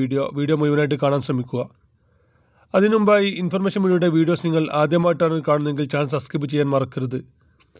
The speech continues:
നമ്മുടെ ചാനൽ ഒരു തരത്തിലുള്ള മത രാഷ്ട്രീയ കാര്യങ്ങളും വരുന്നതല്ല. ഗവൺമെന്റ് ലഭിക്കേണ്ട സേവനങ്ങൾ, ആനുകൂല്യങ്ങൾ, അറിയിപ്പുകൾ എന്നിവയെക്കുറിച്ച് മാത്രമാണ് വീഡിയോസ് വരുന്നത്. ശ്രദ്ധിക്കുക, ഗവൺമെന്റ് സേവനങ്ങൾ എപ്പോൾ വേണമെങ്കിലും പുതിയ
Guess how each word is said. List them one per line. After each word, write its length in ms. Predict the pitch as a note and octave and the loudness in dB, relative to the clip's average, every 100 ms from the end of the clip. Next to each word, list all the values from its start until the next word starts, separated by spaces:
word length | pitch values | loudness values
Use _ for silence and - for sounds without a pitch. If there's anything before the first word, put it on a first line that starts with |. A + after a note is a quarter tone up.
| _ _ _ | _ _ _
നമ്മുടെ 240 | F#3+ G3 G#3+ | 0 2 2
ചാനൽ 280 | - F#3 F#3+ | 4 2 2
ഒരു 140 | D#3+ E3+ | 0 0
തരത്തിലുള്ള 480 | E3+ D#3+ C3 E3 E3 | 0 0 0 0 2
മത 200 | D3+ D3 | 2 2
രാഷ്ട്രീയ 300 | D3+ C3 E3 | 0 0 -2
കാര്യങ്ങളും 400 | D3 D3+ D3+ D3+ | 0 0 2 0
വരുന്നതല്ല. 440 | C#3 C3 C3+ C3 B2 - _ _ _ _ - | 0 0 0 0 -4 -8 _ _ _ _ -2
ഗവൺമെന്റ് 360 | D#3 D3+ D#3+ E3 | 0 2 2 2
ലഭിക്കേണ്ട 360 | D3+ - D#3 D3+ | 2 0 0 0
സേവനങ്ങൾ, 480 | D3 D3 D3 D3 D#3+ - C#3 | 0 2 2 2 0 0 0
ആനുകൂല്യങ്ങൾ, 600 | C#3 C#3+ D3+ D3+ D3+ D#3 - | 0 -2 -2 -2 -2 -2 0
അറിയിപ്പുകൾ 520 | C3+ C#3 C3+ C#3 B2+ - _ _ _ _ _ F#3+ | 0 0 -2 -2 -4 -6 _ _ _ _ _ 0
എന്നിവയെക്കുറിച്ച് 540 | F#3 G3+ F#3 F3+ F3+ | 2 4 2 2 2
മാത്രമാണ് 400 | D#3+ D3 D#3+ D3+ C#3 | 0 0 0 0 0
വീഡിയോസ് 300 | C#3 C#3+ C#3+ | -2 -4 -4
വരുന്നത്. 300 | B2+ B2+ A#2+ B2+ _ _ _ _ _ _ _ _ _ | -4 -4 -6 -12 _ _ _ _ _ _ _ _ _
ശ്രദ്ധിക്കുക, 380 | E3+ D3+ D#3 E3+ E3+ - | -2 0 2 4 2 0
ഗവൺമെന്റ് 320 | D#3 F3 F#3+ F#3+ | 0 2 0 -2
സേവനങ്ങൾ 380 | F#3+ F#3+ F#3+ F3+ | 0 0 0 0
എപ്പോൾ 260 | D#3 F3 F3+ | 0 0 2
വേണമെങ്കിലും 400 | F3+ E3+ E3+ E3+ | 2 0 0 0
പുതിയ 160 | D3+ D#3+ | 2 0